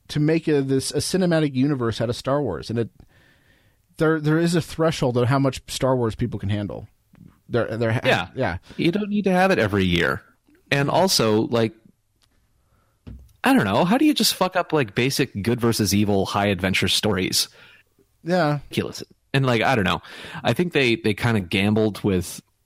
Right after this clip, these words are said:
Speaker 2: Rian Johnson, and it just blew up on them. Like, that movie made a ton of money, but everyone knew Solo was not gonna do well. It didn't matter if it was good or not.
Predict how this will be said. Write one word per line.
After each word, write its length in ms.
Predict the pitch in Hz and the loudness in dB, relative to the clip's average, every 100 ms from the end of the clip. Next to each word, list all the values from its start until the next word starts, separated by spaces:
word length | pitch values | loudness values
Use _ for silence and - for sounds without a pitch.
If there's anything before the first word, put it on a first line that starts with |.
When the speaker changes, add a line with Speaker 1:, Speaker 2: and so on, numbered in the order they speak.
| - | -4
Speaker 2:
Rian 240 | 98 95 95 | 0 2 2
Johnson, 720 | - 95 95 101 101 101 - | 0 0 0 0 0 -4 -6
and 300 | - 87 87 | -2 0 0
it 60 | 87 | 0
just 220 | 101 90 95 _ _ - | -2 -6 -8 _ _ -4
blew 260 | 95 90 85 | -2 0 0
up 180 | 85 | 0
on 140 | 92 90 | -2 0
them. 260 | 90 87 87 | 0 0 0
Like, 180 | 107 | -2
that 120 | 110 104 | -2 0
movie 220 | 113 104 | 0 0
made 320 | 95 92 104 | 0 0 0
a 60 | 113 | -2
ton 200 | 123 120 | -2 -2
of 80 | |
money, 280 | 120 120 135 | -2 0 -2
but 300 | 113 98 - - - - - | -2 -2 -4 -10 -20 -20 -6
everyone 380 | - 185 170 131 | -2 0 2 2
knew 280 | 135 135 123 | 2 2 2
Solo 420 | - 127 120 98 | 0 0 2 2
was 180 | 95 95 | 2 0
not 200 | 95 95 | 0 0
gonna 160 | 92 | 0
do 180 | 92 139 | 2 2
well. 260 | 110 87 98 | 2 2 0
It 60 | |
didn't 180 | 123 113 | 0 0
matter 240 | 101 117 107 | 2 2 2
if 80 | |
it 80 | 107 | 0
was 120 | - | -6
good 360 | 90 110 120 92 | -2 0 0 0
or 60 | 98 | -2
not. 340 | 90 87 127 | 0 0 -2